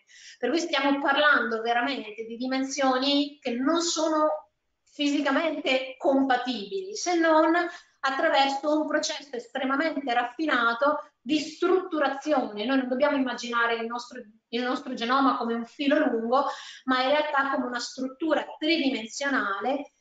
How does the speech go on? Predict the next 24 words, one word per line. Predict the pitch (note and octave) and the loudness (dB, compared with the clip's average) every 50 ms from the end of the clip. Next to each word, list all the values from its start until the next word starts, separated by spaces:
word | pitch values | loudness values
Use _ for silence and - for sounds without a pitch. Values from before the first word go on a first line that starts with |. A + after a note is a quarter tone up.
| _ - - | _ -4 0
in | D#4 E4 D#4 | 0 0 2
cui | E4 E4+ D#4 | 2 0 0
sostanzialmente | - - B3 - - C#4 C4+ C4+ C#4 D4 D4 D4 D4 C#4 C4+ C4+ | 0 0 -4 -2 0 0 2 2 2 0 0 0 0 0 0 0
la | A#3 A#3+ | 0 0
molecola | B3 C#4 C#4+ C#4+ C#4 C#4 C#4 B3 A#3 - - - | 0 0 2 2 2 0 0 0 -2 -2 -4 -6
si | - - - - | -10 -8 -2 0
avvolge | E4+ F4+ F4+ D#4 D#4 D4 C4+ B3+ A#3+ - A#3 | 0 0 2 2 2 4 2 2 0 -2 -6
su | A#3 - C4+ | -6 -6 -8
se | - C4+ C4 | -8 -8 -8
stessa | - - D#4 C#4+ C#4 - B3 A#3+ | -6 -2 -2 -2 -2 -2 -4 -4
come | - D#4 D4+ D4+ D4 | -2 0 0 0 2
in | C#4+ | 0
un | C#4 C#4 C#4 | 0 0 0
gomitolo | C4+ C4+ C4 C4 C4 A#3+ A#3 - - - - C#4 D#4+ F#4+ - - - - - _ _ _ _ | 0 2 2 2 2 0 0 0 0 2 2 4 2 2 -2 -4 -8 -16 -20 _ _ _ _
per | - - D4+ D#4 D#4 | -2 2 4 6 6
raggiungere | D#4 D4+ D4 D#4 - C#4 D4+ D#4+ D4+ C4+ C4+ C#4 C#4 C#4 C4+ C4+ D4 D4+ D#4 D#4+ D#4+ D#4+ | 6 4 4 2 2 0 0 0 -2 -4 -6 -6 -4 -2 0 2 2 4 4 2 2 2
le | C4 B3+ C4+ C#4 | 0 0 0 0
dimensioni | C4+ D4 C#4+ D4 D4+ D4+ D4 - - E4 D4 C#4 C4+ B3+ A#3+ B3 | 0 0 0 0 0 -2 -4 -4 -2 0 0 2 2 0 0 0
minime | C4 C4+ D4+ D4 C#4+ C#4 C#4 D4 D4 D#4 D#4 - | 0 2 2 2 2 0 0 0 0 2 2 2
dentro | B3+ B3 B3+ B3+ - D4+ D4+ D#4 - A#3+ | 2 0 0 0 -2 -2 -4 -4 -6 -4
cui | A3+ A3 A3+ A#3 A3+ A#3 - - | -2 0 0 0 -2 -4 -6 -4
deve | B3+ B3 A#3+ G#3 | -4 -4 -4 -6
essere | G3 - - - A3+ G#3 | -8 -8 -6 -6 -6 -6
ospitata. | G3+ G3 - - F#3+ - - - - - | -6 -8 -10 -14 -20 -20 -20 -20 -20 -20